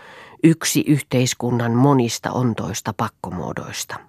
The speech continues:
Ainoastaan hullut koettavat niin karkeissa puitteissa toteuttaa sisällön täydellisyyttä ja ihannettaan. Hullu oli ollut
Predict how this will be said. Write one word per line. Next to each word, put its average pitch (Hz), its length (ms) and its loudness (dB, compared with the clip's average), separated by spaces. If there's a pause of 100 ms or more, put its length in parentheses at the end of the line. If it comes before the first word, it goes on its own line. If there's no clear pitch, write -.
(1200)
Ainoastaan 143 720 4
hullut 147 360 0 (100)
koettavat 113 580 -2
niin 123 240 2
karkeissa 110 720 -4
puitteissa - 640 -8
toteuttaa 104 580 -6
sisällön 98 560 -8
täydellisyyttä 101 920 -8 (500)
ja 139 100 4
ihannettaan. 113 920 -6 (1080)
Hullu 170 340 6
oli 147 220 0
ollut 143 280 -2